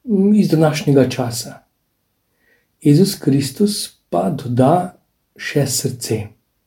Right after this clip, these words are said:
Doda ne samo mojo najglobljo dojemanje,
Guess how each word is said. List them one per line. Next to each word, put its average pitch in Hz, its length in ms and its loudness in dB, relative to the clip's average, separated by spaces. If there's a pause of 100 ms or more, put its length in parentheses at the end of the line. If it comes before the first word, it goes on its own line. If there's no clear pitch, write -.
(1400)
Doda 139 640 4 (300)
ne 151 120 4
samo 143 280 4
mojo 135 460 4
najglobljo 131 880 4
dojemanje, 123 880 4